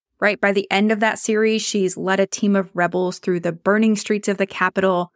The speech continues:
she's killed the president, and she's helped give rise to a new Panem. The Katniss that we met at the start of book one wouldn't have wanted to or wouldn't have been capable of doing all this.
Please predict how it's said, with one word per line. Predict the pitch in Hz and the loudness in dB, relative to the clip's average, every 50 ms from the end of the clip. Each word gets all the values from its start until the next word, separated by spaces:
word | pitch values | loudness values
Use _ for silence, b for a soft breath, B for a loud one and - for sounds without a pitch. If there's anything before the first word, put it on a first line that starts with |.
| _ _ | _ _
she's | - - - 180 - | -10 -8 -8 -8 -8
killed | - - - 240 240 220 | -4 -2 0 0 2 0
the | 240 233 | -2 -4
president, | - - 202 196 - 196 190 196 190 - | -2 -2 -2 -2 0 0 0 0 0 0
and | - 208 208 - | 0 0 0 2
she's | - 214 202 - | 0 0 -2 0
helped | - 240 233 226 - 226 | 0 0 0 0 -2 -2
give | 226 233 220 185 175 | 0 0 0 0 0
rise | 185 180 180 185 180 - | 0 0 0 0 -2 -2
to | - - 202 | -2 0 2
a | 190 190 | 2 2
new | 196 196 208 226 220 | 2 2 2 2 0
Panem. | 220 - - 190 180 170 156 156 - - 185 - _ _ _ _ _ _ _ _ _ _ _ _ _ _ _ _ _ _ _ _ _ _ | -2 -4 -4 -4 -2 -4 -4 -6 -6 -8 -10 -10 _ _ _ _ _ _ _ _ _ _ _ _ _ _ _ _ _ _ _ _ _ _
The | - 202 | -6 -6
Katniss | - - 240 254 - 254 262 - - | -4 -2 -2 -2 0 -2 -2 -2 -2
that | 269 - | -2 0
we | 233 233 208 | 2 2 4
met | 202 190 190 190 - | 4 4 2 0 0
at | - 170 | -4 -4
the | - 180 | -4 -4
start | - - 208 202 196 190 | -2 0 2 2 2 2
of | 190 - _ | 0 -2 _
book | - 190 190 - | -2 -2 -2 -2
one | 196 185 226 269 254 220 202 196 196 196 - - | -4 -2 0 2 2 2 2 2 0 0 -2 -6
wouldn't | 190 185 190 214 226 269 254 233 | -4 0 0 2 2 0 -2 -2
have | - 254 254 208 - | -2 -2 -2 -2 -2
wanted | 196 175 170 180 185 202 208 208 | -4 -2 0 2 2 2 0 0
to | - - 233 226 226 214 | 0 0 2 4 4 2
or | - 185 190 185 | 2 2 2 2
wouldn't | 180 175 196 190 208 214 | 2 2 2 2 2 0
have | 208 202 | -2 -2
been | - 185 180 170 | -2 -4 -4 -4
capable | - - 190 185 190 220 208 247 247 254 - | -4 -2 -2 0 0 0 2 2 4 4 2
of | - 190 175 - | 2 -2 -2 -2
doing | - 175 185 175 151 | -4 -2 -2 -4 -4
all | 160 156 - | -6 -8 -8
this. | - - - - - - - - | -8 -10 -10 -8 -8 -8 -8 -8